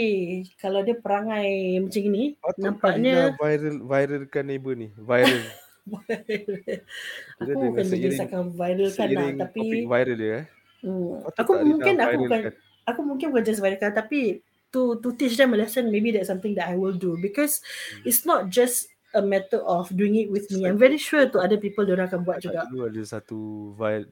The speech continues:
Speaker 2: neighbor from hell yang viral tentang this family is working in the healthcare line.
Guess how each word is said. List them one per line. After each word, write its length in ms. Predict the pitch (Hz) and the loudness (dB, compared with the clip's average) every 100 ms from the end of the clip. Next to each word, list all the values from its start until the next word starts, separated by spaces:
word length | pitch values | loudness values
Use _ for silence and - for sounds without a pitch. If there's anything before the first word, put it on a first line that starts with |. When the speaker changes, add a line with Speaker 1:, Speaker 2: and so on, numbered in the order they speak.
| _ | _
Speaker 2:
neighbor 460 | 110 113 117 127 | -10 -6 -4 -4
from 220 | 120 120 110 | -6 -8 -6
hell 160 | 120 | -6
yang 220 | 107 104 101 | -6 -8 -4
viral 340 | 107 110 107 | -4 -4 -6
tentang 800 | - 104 - 104 101 98 98 98 _ _ _ _ _ - _ - | -12 -18 -10 -8 -8 -12 -16 -20 _ _ _ _ _ -20 _ -12
this 480 | 113 110 107 - _ _ _ _ | -8 -8 -12 -20 _ _ _ _
family 460 | - 107 107 113 107 | -8 -8 -6 -12 -12
is 80 | 107 | -14
working 380 | 104 - 113 | -16 -14 -12
in 60 | 101 | -12
the 180 | 98 95 92 92 90 90 90 90 | -12 -12 -12 -14 -16 -16 -18 -20
healthcare 480 | 87 104 - 107 101 | -12 -12 -10 -8 -8
line. 300 | 101 104 104 | -8 -10 -10